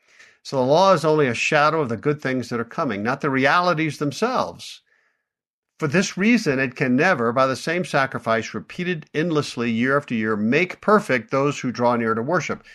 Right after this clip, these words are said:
And part of the perfection is to have their guilt removed. You come feeling guilty, and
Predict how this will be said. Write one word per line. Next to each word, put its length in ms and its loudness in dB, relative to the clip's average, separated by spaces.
And 240 -4
part 200 4
of 60 2
the 80 0
perfection 640 0
is 400 0
to 100 0
have 220 0
their 160 4
guilt 420 0
removed. 760 -2
You 140 -4
come 300 0
feeling 440 2
guilty, 540 0
and 340 0